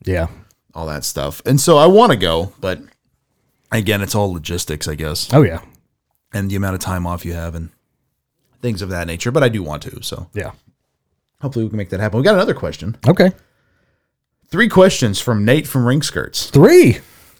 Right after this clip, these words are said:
Speaker 2: First
Speaker 1: Good old
Speaker 2: question,
Speaker 1: Nate.
Speaker 2: why? Question mark. That's it.
Speaker 1: Why?
Speaker 2: Why?
Speaker 1: Let me tell you why, Nate from Ring Skirts.
Speaker 2: This will be good.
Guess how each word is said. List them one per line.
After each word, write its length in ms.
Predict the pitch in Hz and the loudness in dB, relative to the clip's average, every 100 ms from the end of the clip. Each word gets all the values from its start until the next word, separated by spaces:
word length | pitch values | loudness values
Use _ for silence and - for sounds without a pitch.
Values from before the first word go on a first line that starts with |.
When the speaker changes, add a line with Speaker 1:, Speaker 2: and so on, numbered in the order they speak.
| - | -6
Speaker 2:
First 180 | 143 185 | 0 4
Speaker 1:
Good 80 | |
old 100 | 214 | 4
Speaker 2:
question, 120 | 214 135 | 6 4
Speaker 1:
Nate. 120 | 139 - - - _ _ _ 98 | 2 -4 -18 -20 _ _ _ -6
Speaker 2:
why? 440 | 107 87 73 82 _ _ _ _ _ _ _ | -2 0 -2 -8 _ _ _ _ _ _ _
Question 320 | 104 90 87 | -12 -10 -12
mark. 180 | 80 - | -12 -10
That's 160 | 85 | -10
it. 160 | - - _ | -10 -12 _
Speaker 1:
Why? 480 | 107 110 135 190 233 - | -4 2 4 4 2 -2
Speaker 2:
Why? 320 | 107 90 78 - | -6 -6 -6 -6
Speaker 1:
Let 220 | 180 320 | 4 6
me 180 | 349 277 | 6 4
tell 280 | 131 - 180 | 2 4 6
you 180 | 165 143 | 8 8
why, 280 | 131 120 104 | 8 6 4
Nate 380 | 104 120 123 131 | 4 6 6 4
from 280 | - 120 110 | 2 4 6
Ring 240 | 113 113 | 6 6
Skirts. 520 | 113 - 127 120 - - | 4 4 4 4 0 -4
Speaker 2:
This 140 | 107 | -4
will 80 | - | -6
be 80 | 76 | -10
good. 220 | - | -12